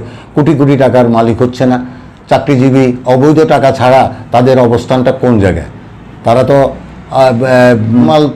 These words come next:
চলতেও তাদের কষ্ট হয় যে বেতন বা ইয়ে আছে। আমরা শুধু বলবো যে একাত্তরের ইতিহাসটা তারা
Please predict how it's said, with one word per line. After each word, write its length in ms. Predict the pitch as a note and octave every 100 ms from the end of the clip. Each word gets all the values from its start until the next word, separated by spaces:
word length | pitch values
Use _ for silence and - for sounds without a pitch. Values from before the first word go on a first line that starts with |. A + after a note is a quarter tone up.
| - -
চলতেও 380 | D#3+ D3+ D3 E3+
তাদের 280 | E3 C#3 C3
কষ্ট 280 | B2 B2 -
হয় 180 | G#2 G#2+
যে 160 | G#2 A2
বেতন 400 | G#2+ G#2+ A2 G2+
বা 80 |
ইয়ে 240 | G#2 G2 F2+
আছে। 140 | F2+
আমরা 300 | - D#3 F3
শুধু 280 | F3 F3+ F3+
বলবো 480 | D#3 D#3 D3+ E3+ E3
যে 60 | F3
একাত্তরের 720 | D#3 C#3+ F#3 F#3 F#3+ F#3 F3+
ইতিহাসটা 580 | D#3 D#3 F3+ F#3+ G3 A3+
তারা 400 | - A#2+ F2